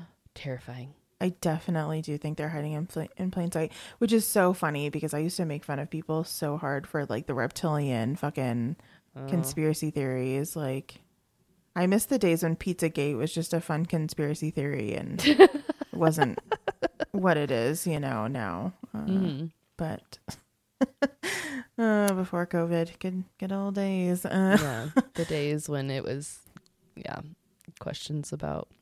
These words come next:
Speaker 1: not the world ending.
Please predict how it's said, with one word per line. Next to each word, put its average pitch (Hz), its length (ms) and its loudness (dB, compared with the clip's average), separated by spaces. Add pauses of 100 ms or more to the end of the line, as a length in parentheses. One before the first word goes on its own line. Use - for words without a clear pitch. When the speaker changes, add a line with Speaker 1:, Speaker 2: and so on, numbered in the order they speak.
(1160)
Speaker 1:
not 175 220 -4
the 165 100 4
world 139 320 2
ending. 147 480 -2